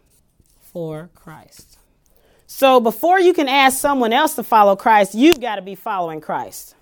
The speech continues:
right? And so it always begins with my faith. What is it that I believe about God?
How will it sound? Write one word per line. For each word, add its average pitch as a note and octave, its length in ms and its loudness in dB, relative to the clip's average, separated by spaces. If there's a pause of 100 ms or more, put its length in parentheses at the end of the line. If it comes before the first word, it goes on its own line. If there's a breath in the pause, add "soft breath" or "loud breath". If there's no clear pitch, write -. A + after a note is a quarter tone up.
(140)
right? A3+ 420 0 (600 loud breath)
And B3 120 4
so D4 200 6
it C4+ 120 0
always D#4+ 500 2
begins B3+ 360 0
with B3 100 0
my A#3+ 200 0
faith. A3+ 540 -2
What C4+ 280 4
is F4 160 -2
it D4+ 120 -4
that C#4 120 2
I B3+ 140 4
believe B3 340 0
about G#3+ 340 2
God? D#3+ 380 0